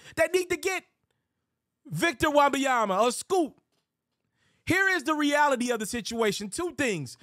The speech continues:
I think I'd rather have Bam Adebayo right now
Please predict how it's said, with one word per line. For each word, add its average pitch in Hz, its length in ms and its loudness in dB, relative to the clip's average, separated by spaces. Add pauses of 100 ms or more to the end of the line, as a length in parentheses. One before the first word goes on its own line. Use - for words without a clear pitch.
(180)
I 220 60 4
think 320 260 -2
I'd 285 160 4
rather 269 260 4
have 254 280 0
Bam 240 260 2
Adebayo 214 600 2
right 185 200 4
now 160 380 0